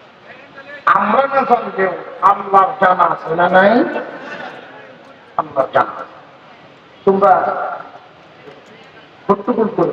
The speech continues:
না, পরিবেশ নষ্ট করো না। আমরা কে জান্নাতে যাব, কে জাহান্নামে যাব, আল্লাহর জানা আছে না নাই?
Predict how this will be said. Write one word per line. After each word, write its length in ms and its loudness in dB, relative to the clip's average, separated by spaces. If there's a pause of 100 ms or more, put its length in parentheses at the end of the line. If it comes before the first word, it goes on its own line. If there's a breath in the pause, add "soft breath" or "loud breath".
না, 60 -10 (140)
পরিবেশ 320 2
নষ্ট 120 -8
করো 180 -4
না। 60 -6 (2000)
আমরা 200 0
কে 680 2
জান্নাতে 460 2
যাব, 300 2 (100)
কে 280 4
জাহান্নামে 560 0
যাব, 220 0 (160)
আল্লাহর 460 2
জানা 200 4
আছে 280 2
না 120 4
নাই? 220 -2